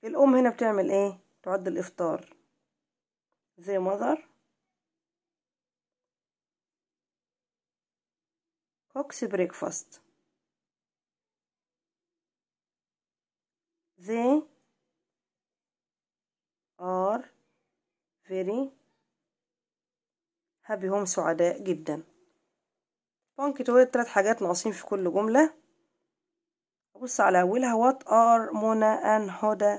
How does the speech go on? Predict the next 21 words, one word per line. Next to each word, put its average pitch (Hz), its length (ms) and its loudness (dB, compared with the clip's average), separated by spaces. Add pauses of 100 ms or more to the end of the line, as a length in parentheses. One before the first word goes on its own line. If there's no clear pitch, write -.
(160)
doing؟ 180 380 0
بيعملوا 196 440 0
إيه؟ 170 180 2 (480)
طبعا 190 120 -2
عندي 196 220 0
W 185 360 2
أول 180 180 2
كلام، 220 440 0 (1000)
M - 20 -14
بتاعت 175 440 -4
منى 190 140 2
معمولة، 180 440 0
H - 160 -10
بتاعت 170 280 -2
هدى 185 120 -2
اسمها 190 220 0
الأشخاص 185 400 -4
لازم 180 180 -6
تكون 175 240 -6
capital 185 420 -2
letter، 277 260 2